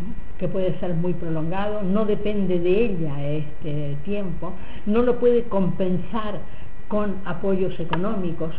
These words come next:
porque en la cárcel no se puede ganar dinero, se gana mínimamente.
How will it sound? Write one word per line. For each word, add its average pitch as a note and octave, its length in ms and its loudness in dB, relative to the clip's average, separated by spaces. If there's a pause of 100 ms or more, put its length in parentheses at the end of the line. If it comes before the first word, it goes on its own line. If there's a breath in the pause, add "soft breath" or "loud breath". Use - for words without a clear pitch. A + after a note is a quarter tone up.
porque E3 200 0
en D#3 80 0
la D#3+ 100 -2
cárcel F#3 380 0
no F3 100 0
se F3+ 120 0
puede F3 280 0
ganar D#3+ 340 0
dinero, E3 480 0
se C#3+ 100 -2
gana D#3 300 0 (300 loud breath)
mínimamente. F3 1040 0